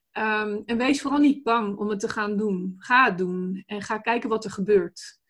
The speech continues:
En maak het, leg ook niet meteen je lat heel hoog, hè. Eh, eh, kies iets kleins. Kies bijvoorbeeld een, de instructie, wa-, wat je plan is, wat je gaat doen. Of vraag hoe, eh, de dag is geweest en teken mee. Of hoe je eigen dag is geweest.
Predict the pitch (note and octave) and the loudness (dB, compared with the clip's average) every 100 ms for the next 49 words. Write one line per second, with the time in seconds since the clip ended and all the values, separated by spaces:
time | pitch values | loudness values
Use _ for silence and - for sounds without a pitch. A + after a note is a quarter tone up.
0 | _ - - - G3+ G#3+ G#3+ A3 G3+ A#3 | _ -20 -20 -6 -2 2 2 0 -4 0
1 | A#3 A#3 G#3+ A#3 A3+ G#3+ A#3+ G#3+ G#3+ C4 | 2 2 0 0 0 0 0 2 4 2
2 | D4 C#4+ C#4 B3 B3 D#4 - E4 D4 A3 | 2 2 2 2 0 -2 -4 -6 -6 -6
3 | G#3+ G3+ G3+ - B3+ - G#3+ - - G#3+ | -6 -6 -8 -2 -2 -2 -6 -6 2 4
4 | G#3+ A#3+ A#3+ - G3+ - G#3 - G3+ G#3 | 4 2 -2 -6 -12 -6 -6 -6 0 2
5 | G3 G3 G3+ G3+ - _ _ - A3 A#3+ | 2 -2 -4 -4 -8 _ _ -2 0 0
6 | - B3 - C#4+ C4 A3 A3 G#3+ A3 G#3+ | -2 -4 0 4 4 4 0 0 -2 -2
7 | - A3+ A3+ B3 - G#3 G#3 A#3 A3+ G3 | -4 -2 0 0 -2 -4 -4 -2 -2 0
8 | G#3+ A3 A3 A3 F#3+ - G3+ G3+ - G#3 | 0 0 0 -2 -8 0 2 0 0 2
9 | G3 G3 G3 G#3 A3+ - G#3 - G#3+ G#3 | 2 0 0 0 0 -2 -4 0 4 6
10 | G#3 G#3 - F#3+ G#3 G3 G3+ G3 G3 F#3+ | 4 2 -2 0 2 2 2 0 2 2
11 | F#3+ F#3+ - _ _ E3 E3+ - A#3 - | 0 0 -6 _ _ -10 -2 2 2 0
12 | G3+ G3 G3 G3 - F#3+ F3+ F#3+ - | -2 -2 -4 -8 -6 -6 -4 -6 -8